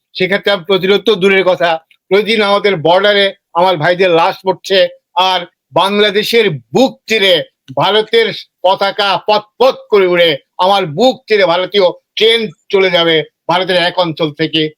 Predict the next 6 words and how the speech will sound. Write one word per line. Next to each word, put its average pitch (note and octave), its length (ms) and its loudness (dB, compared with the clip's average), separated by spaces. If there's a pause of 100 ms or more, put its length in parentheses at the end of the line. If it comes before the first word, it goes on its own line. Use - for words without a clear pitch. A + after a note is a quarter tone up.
(160)
অন্য F3 260 0
অঞ্চলে। C3+ 420 -2 (220)
আর F3 260 2
আমার, E3+ 300 2 (500)
আমাদের F#3+ 540 0 (200)
উত্তরসূরি G#3+ 800 0